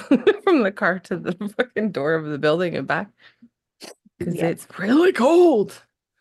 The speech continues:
Speaker 1: but it's warmed up. It's minus sixteen now. I mean, and that's a big, it's a big jump from this morning for
Speaker 2: From
Speaker 1: sure.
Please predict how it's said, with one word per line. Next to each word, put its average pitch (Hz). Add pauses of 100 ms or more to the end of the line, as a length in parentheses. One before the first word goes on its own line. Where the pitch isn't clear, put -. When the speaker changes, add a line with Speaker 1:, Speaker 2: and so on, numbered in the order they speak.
(200)
Speaker 1:
but 190
it's 180
warmed 170
up. 143
It's 170
minus 196
sixteen 196
now. 127 (160)
I 165
mean, 156
and 156
that's 151
a 151
big, 139 (800)
it's -
a 165
big 156
jump 143
from 143
this 143
morning 139
for -
Speaker 2:
From 247
Speaker 1:
sure. 160